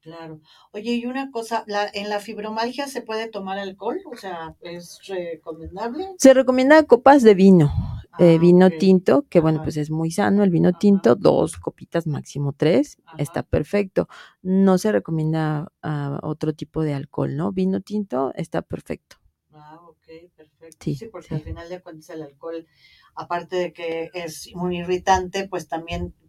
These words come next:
Speaker 1: llega, con exceso, pues, llega a ser un depresivo.
Speaker 2: Exactamente, y además también, este, si tú tienes ahí el, el factor gástrico fuerte en el padecimiento,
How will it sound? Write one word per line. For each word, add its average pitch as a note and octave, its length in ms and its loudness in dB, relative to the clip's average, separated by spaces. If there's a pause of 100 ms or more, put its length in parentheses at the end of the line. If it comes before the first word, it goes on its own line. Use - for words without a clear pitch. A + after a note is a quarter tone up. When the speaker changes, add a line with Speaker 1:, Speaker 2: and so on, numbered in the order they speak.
(160)
Speaker 1:
llega, E3+ 680 -4
con D#3+ 180 -6
exceso, F3 500 -6
pues, F#3 120 -8
llega D#3+ 200 -4
a - 20 -6
ser D#3+ 180 -8
un E3 120 -8
depresivo. D#3 560 -6 (380)
Speaker 2:
Exactamente, A3 680 6
y F3+ 100 8
además F#3 360 6
también, G3 440 8
este, D#3+ 480 2
si - 140 -2
tú F3+ 140 0
tienes F#3+ 320 6
ahí E3+ 260 6
el, D#3+ 300 4
el D3 400 -4
factor D#3+ 500 -4
gástrico E3 540 0
fuerte D#3+ 560 2
en C#3+ 160 -2
el C#3 160 -4
padecimiento, D#3+ 880 -4